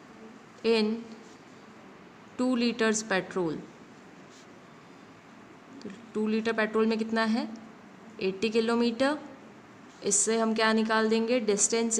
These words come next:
in one liter petrol, distance in one liter petrol। तो यहाँ पे क्या करेंगे, हम इस एटी को किससे divide कर देंगे,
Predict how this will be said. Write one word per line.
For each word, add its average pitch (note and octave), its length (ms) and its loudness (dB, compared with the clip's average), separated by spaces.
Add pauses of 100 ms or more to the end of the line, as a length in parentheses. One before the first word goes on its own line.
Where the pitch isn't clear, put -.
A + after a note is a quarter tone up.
in B3 180 0
one G#3 240 2
liter A3+ 220 0 (100)
petrol, B3+ 380 0 (4000)
distance G#3+ 540 -2
in G#3+ 120 2
one G#3 140 0
liter G#3+ 300 -2
petrol। A#3 420 -2 (460)
तो G3+ 140 -2
यहाँ G3+ 200 4
पे A3 60 2
क्या A3+ 160 2
करेंगे, A3 280 2
हम A#3 80 2
इस A3 120 0
एटी G#3 240 0
को A3 120 2
किससे A3 240 0
divide A3+ 300 4
कर A#3 140 0
देंगे, B3 380 4